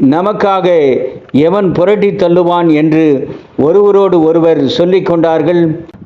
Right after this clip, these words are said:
அந்த கல் மிகவும் பெரிதாயிருந்தது. அவர்கள் ஏறிட்டு பார்க்கிற பொழுது அது தள்ளப்பட்டிருக்க கண்டார்கள். இன்று உங்களுடைய கேள்வி என்ன? எதிர்பார்ப்பு என்ன?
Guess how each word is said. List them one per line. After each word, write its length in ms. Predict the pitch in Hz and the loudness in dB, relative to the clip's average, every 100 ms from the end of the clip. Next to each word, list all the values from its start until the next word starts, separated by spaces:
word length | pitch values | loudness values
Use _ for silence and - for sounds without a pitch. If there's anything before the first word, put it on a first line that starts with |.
| - | -8
அந்த 340 | 127 190 196 | -4 0 -2
கல் 500 | 190 220 214 180 139 | 0 0 2 2 2
மிகவும் 580 | 127 135 185 208 202 180 | 2 2 2 0 0 0
பெரிதாயிருந்தது. 1200 | 156 180 208 190 170 160 151 151 147 160 151 147 - - - | 0 2 0 0 0 0 2 2 2 0 0 -4 -10 -18 -10
அவர்கள் 460 | - 139 160 160 143 | -4 -2 0 0 2
ஏறிட்டு 640 | 147 208 214 214 190 165 | 2 2 2 2 2 2
பார்க்கிற 520 | 131 170 196 185 185 | 0 -2 -2 0 0
பொழுது 640 | 160 165 156 165 151 113 110 - - | 0 0 0 2 0 -2 -8 -16 -6
அது 380 | 135 156 165 160 | -2 0 0 0
தள்ளப்பட்டிருக்க 1000 | 170 202 220 180 165 175 160 165 156 143 | -2 0 0 -2 0 0 0 0 0 0
கண்டார்கள். 840 | 151 151 160 156 131 147 127 104 - - - - | 0 0 0 0 0 0 0 -2 -8 -20 -20 -6
இன்று 760 | 185 160 208 208 185 160 143 110 | -2 0 2 2 2 0 0 0
உங்களுடைய 680 | 139 180 190 185 170 175 165 | 0 2 2 2 2 0 0
கேள்வி 420 | 165 202 196 180 | 0 0 0 0
என்ன? 440 | 156 165 180 185 165 - - - | 2 0 0 -2 -4 -6 -16 -4
எதிர்பார்ப்பு 760 | 127 165 226 208 208 190 170 160 | -2 0 0 0 -2 0 0 0
என்ன? 520 | 165 165 175 170 | 2 0 0 -2